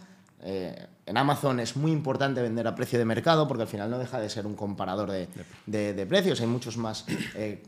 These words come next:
Speaker 1: vendedores que están vendiendo los mismos productos que estás vendiendo tú o muy similares. Entonces, si alguien va a buscar, por ejemplo, eh, soporte de micrófono y ve que todo está entre veinte, treinta euros, si tú vendes a cincuenta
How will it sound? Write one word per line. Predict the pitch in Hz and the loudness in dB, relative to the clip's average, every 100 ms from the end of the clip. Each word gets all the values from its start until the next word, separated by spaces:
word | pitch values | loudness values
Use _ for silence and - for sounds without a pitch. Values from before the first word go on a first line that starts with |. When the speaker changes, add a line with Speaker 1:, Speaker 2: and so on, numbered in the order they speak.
| - | -16
Speaker 1:
vendedores | - 113 117 107 135 156 196 | -4 -2 0 2 2 2 2
que | - | 0
están | 107 - 117 139 127 | -4 -2 0 0 -4
vendiendo | 98 98 107 139 160 - - _ _ | -4 -2 0 0 -2 -6 -20 _ _
los | - 113 | -12 -2
mismos | 160 151 135 | 2 2 2
productos | 127 110 104 | 2 2 2
que | 110 | 0
estás | 113 | -2
vendiendo | 98 101 92 90 | 0 0 0 4
tú | 175 | 4
o | 170 | 6
muy | 117 120 | 4 4
similares. | 101 101 135 185 208 - - - | 0 2 4 4 4 0 -14 -4
Entonces, | 107 113 135 - - | 2 2 2 -4 -16
si | - 110 | -2 0
alguien | 120 127 | 4 6
va | 123 | 6
a | |
buscar, | 123 120 - 156 117 | 4 2 4 4 4
por | 104 | 0
ejemplo, | 131 131 117 92 | 0 2 2 2
eh, | 87 80 | 0 -4
soporte | - 92 117 123 123 | -4 -2 2 2 2
de | 120 | 2
micrófono | 120 113 139 131 160 185 - - | 2 2 0 2 2 0 -2 -10
y | - 107 | -4 0
ve | 117 | 0
que | 113 | -2
todo | 90 107 117 | -4 -4 -4
está | 113 139 127 | -4 -4 -4
entre | 104 92 90 | -4 -6 -6
veinte, | 104 123 117 | -4 -4 -4
treinta | 104 107 107 113 | -6 -4 -2 0
euros, | 131 143 175 - - - | 2 0 -2 -6 -20 -12
si | - | -2
tú | 117 | 2
vendes | 123 120 113 | 4 4 0
a | 107 | -2
cincuenta | 123 113 110 120 120 135 139 - | -2 -2 2 2 2 -2 -4 -16